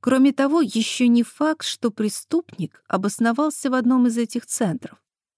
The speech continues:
А ведь, добыв нужные образцы, он должен где-то с ними работать. Ему нужны первоклассные лаборатории, где его знают и не будут задавать лишних вопросов.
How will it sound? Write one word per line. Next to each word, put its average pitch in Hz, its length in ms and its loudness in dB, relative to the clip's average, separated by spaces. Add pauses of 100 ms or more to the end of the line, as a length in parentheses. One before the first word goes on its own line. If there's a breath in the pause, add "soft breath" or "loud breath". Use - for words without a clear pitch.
(300)
А 180 140 -4
ведь, 190 180 0
добыв 196 400 0
нужные 202 380 0
образцы, 202 640 -2
он 208 280 0
должен 262 480 2
где-то 254 340 0
с - 140 -8
ними 240 240 4
работать. 233 800 -2 (440 soft breath)
Ему 247 260 2
нужны 226 380 4
первоклассные 214 760 -2
лаборатории, 180 840 -2
где 208 240 -2
его 196 180 0
знают 180 460 -2 (200)
и - 140 -4
не 185 140 0
будут 254 340 0
задавать 220 560 0
лишних 190 540 -4
вопросов. - 600 -6